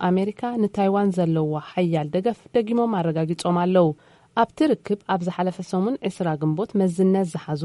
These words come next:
ፕሬዚደንት ታይ ኢንዌን ኣብ ምክልኻል ታይዋን ለውጢ ንምትእትታው ከም ዝደፍኡ ብምግላጽ ህዝቢ ታይዋን ሃገሩ ንምክልኻል ዘለዎ ቆራጽነትን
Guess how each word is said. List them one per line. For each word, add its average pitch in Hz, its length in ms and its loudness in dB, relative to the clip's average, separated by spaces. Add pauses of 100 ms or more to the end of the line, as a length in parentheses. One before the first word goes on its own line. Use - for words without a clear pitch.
(120)
ፕሬዚደንት 160 640 -2
ታይ 196 200 -4 (160)
ኢንዌን 156 480 -2 (400)
ኣብ 175 140 2
ምክልኻል 170 580 0 (120)
ታይዋን 160 500 -2
ለውጢ 202 260 2
ንምትእትታው 165 720 -2
ከም 190 260 2
ዝደፍኡ 147 420 -4
ብምግላጽ 202 500 0 (380)
ህዝቢ 262 260 2
ታይዋን 269 420 4
ሃገሩ 175 340 0
ንምክልኻል 165 640 -4
ዘለዎ 143 500 -2
ቆራጽነትን 202 800 -2